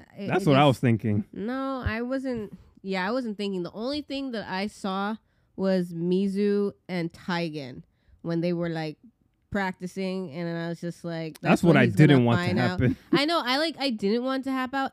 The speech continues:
Speaker 1: happen, but I feel like, well, it didn't happen, but I, I s-,
Speaker 2: It was
Speaker 1: there was,
Speaker 2: hinted
Speaker 1: like,
Speaker 2: at.
Speaker 1: hinted at it, and I was just like, I wouldn't be, like, mad at that. It wouldn't seem so weird because Taigen still, he needs to grow.
Speaker 2: Mm-hmm.
Speaker 1: Um,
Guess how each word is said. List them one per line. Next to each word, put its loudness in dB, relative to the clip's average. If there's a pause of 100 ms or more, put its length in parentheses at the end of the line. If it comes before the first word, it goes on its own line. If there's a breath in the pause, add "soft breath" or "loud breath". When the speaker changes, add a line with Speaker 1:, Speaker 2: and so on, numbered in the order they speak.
Speaker 1:
happen, -2
but 0
I -2
feel -2
like, -4 (180)
well, 0
it 2
didn't -2
happen, -2
but -6
I, -4
I -6
s-, -14
Speaker 2:
It -2
was 2
Speaker 1:
there 6
was, 4
Speaker 2:
hinted 6
Speaker 1:
like, 2
Speaker 2:
at. -20
Speaker 1:
hinted 0
at -2
it, -6
and -6
I -4
was -4
just -12
like, -8
I -6
wouldn't -4
be, -6
like, -6 (160)
mad -8
at -8
that. -6 (400)
It -6
wouldn't -2
seem -2
so -4
weird -6
because -4 (280)
Taigen -6
still, -4 (560)
he -4
needs -2
to -4
grow. -4 (240)
Speaker 2:
Mm-hmm. 2
Speaker 1:
Um, -2